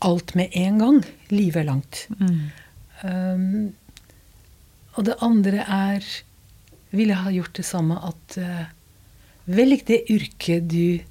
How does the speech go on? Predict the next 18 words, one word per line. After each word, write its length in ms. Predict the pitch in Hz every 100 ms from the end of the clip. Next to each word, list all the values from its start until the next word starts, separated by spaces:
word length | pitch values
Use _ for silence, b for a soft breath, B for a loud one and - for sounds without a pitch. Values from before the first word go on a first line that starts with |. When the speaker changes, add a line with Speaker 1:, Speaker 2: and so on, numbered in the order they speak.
| - - -
Speaker 1:
tror 400 | 190 185 175 -
kan 260 | 185 175 170 b b b b b b
gjøre 260 | 190 185 -
at 140 | 196
du 400 | 175 165 196 214 214 - - - - -
får 180 | - 208
det 120 | 202
bra 200 | 208 175
i 60 |
livet. 340 | 160 160 160 - - - -
Speaker 2:
Mm. 320 | 220 180 165 175 _ - _ -
Speaker 1:
Og 140 | 196 180
velg 220 | 156 143
det 140 | 143
du 60 | 139
har 100 | 143
valgt 320 | 139 131 131 -
nå. 160 | 123